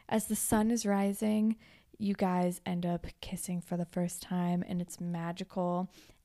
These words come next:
And then I'm just gonna let you take the story where you wanna go from there. Maybe you will become his army wife and that's,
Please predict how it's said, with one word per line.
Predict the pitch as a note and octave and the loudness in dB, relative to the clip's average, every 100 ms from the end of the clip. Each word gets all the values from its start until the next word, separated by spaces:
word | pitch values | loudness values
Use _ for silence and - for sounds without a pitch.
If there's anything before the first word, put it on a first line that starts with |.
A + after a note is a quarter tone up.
| - | 0
And | G3 F#3+ | 2 4
then | F3+ F3+ | 4 2
I'm | F3+ F#3 | 0 0
just | F#3 - | -2 -4
gonna | F#3 F3+ | -2 0
let | E3+ E3+ | 0 0
you | - F3+ F3+ F3 F3+ - _ _ _ _ _ _ - | 2 4 4 4 2 -6 _ _ _ _ _ _ -8
take | - F3+ - | 0 0 0
the | F#3 | -4
story | - F3+ F3 F3 F3 | -2 -2 0 2 0
where | F3 | 0
you | E3+ E3+ | -2 -2
wanna | F3 E3+ | -2 -4
go | F3 F3 | -2 -4
from | E3+ F3 E3+ | -4 -8 -6
there. | F3 F3+ G3+ A#3 - - _ _ - - | -4 -2 -2 -2 -6 -20 _ _ -16 0
Maybe | G3 F#3+ F3 F3 F3+ F3+ F3+ _ _ _ _ _ - - | 4 4 4 2 2 2 -2 _ _ _ _ _ -20 -10
you | - G3 | -2 2
will | G3 F#3+ | 2 2
become | G3 - F#3 F3+ | 0 0 -2 0
his | F3 - | 0 -2
army | F3 F3+ G3 | -2 0 2
wife | G#3+ A3 A#3+ - | 6 6 6 4
and | F#3 | -2
that's, | F3+ - | -2 -4